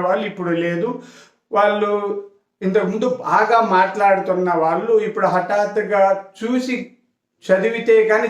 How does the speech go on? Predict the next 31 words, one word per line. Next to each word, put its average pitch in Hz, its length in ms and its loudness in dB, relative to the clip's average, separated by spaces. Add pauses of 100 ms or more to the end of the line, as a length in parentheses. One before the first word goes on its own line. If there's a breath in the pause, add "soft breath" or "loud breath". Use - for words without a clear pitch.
(100)
చెప్పలేని 196 460 0
స్థితికి 202 420 -8
వస్తారు. 202 360 -2 (120)
ఇలా 220 200 0
వాళ్ళ 180 140 0 (140)
ప్రవర్తనలో, 175 720 -2 (100)
వ్యక్తిత్వంలో, 190 680 0 (160)
ధోరణిలో 190 480 2 (140)
మార్పులు 190 440 -2
వస్తాయి 175 520 0 (800 soft breath)
అని 240 140 -6 (160)
బాగా 220 280 0 (140)
స్పష్టంగా 208 500 0 (100)
చెప్పారు. 170 380 -2
ఆ - 20 4 (140)
ఇద్దరు 233 320 0
ముగ్గురు 208 320 2
ఎవరో 214 200 2 (120)
ప్రజలందరికీ 214 680 2 (120)
తెలిసి 190 240 -2 (140)
ఊహించుకోండి. 220 560 -2
అంటే 208 120 -2 (100)
ఆయన 196 180 0 (160)
పేరు 220 200 4 (120)
చెప్పలేదు 214 480 2
కాబట్టి 220 220 0 (100)
మనం 208 140 -2 (100)
కూడా 226 200 0
పేరు 185 260 0
చెప్పకూడదు. 143 420 -4 (380 soft breath)
ఇలాంటి 214 420 0